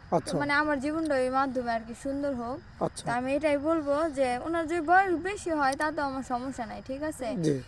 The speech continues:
Speaker 1: কিন্তু ভালো মানুষ হইতে হবে, ভালো মন মানসিকতা থাকতে হবে, যাতে আমার ফ্যামিলিটাকে উনি দেখতে পারে, আমাকে দেখতে পারে,
Speaker 2: বুঝতে,
Speaker 1: এতটুকুই।
Speaker 2: বুঝতে
Speaker 1: তো আমি
Speaker 2: পারছি।
Speaker 1: শুনছি আমার একটা ফ্রেন্ডের কাছে যে আপনাদের এখানে আসলে নাকি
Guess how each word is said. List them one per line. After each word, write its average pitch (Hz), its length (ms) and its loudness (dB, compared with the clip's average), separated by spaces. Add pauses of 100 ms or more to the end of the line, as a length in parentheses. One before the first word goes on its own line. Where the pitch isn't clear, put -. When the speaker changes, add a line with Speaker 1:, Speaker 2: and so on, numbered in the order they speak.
(140)
Speaker 1:
কিন্তু 294 280 -2 (640)
ভালো 240 300 4
মানুষ 302 340 2
হইতে 277 180 0
হবে, 277 400 -2
ভালো 233 340 -2
মন 302 180 -4
মানসিকতা 240 520 -6
থাকতে 220 320 -10
হবে, 202 200 -6 (380)
যাতে 247 200 0
আমার 254 160 4
ফ্যামিলিটাকে 254 760 0
উনি 247 180 -6
দেখতে 254 320 -4
পারে, 220 340 -2
আমাকে 240 380 -4
দেখতে 254 300 -6
পারে, 208 260 -10 (420)
Speaker 2:
বুঝতে, - 160 2
Speaker 1:
এতটুকুই। - 360 -4 (220)
Speaker 2:
বুঝতে 175 220 2
Speaker 1:
তো 254 60 10
আমি 269 180 6
Speaker 2:
পারছি। 285 220 -2
Speaker 1:
শুনছি 370 240 -2
আমার 277 200 2
একটা 269 160 -4
ফ্রেন্ডের 262 320 -2
কাছে 254 160 -2
যে 233 100 -2
আপনাদের 262 340 0
এখানে 254 200 -4
আসলে 254 300 -2
নাকি 240 320 -8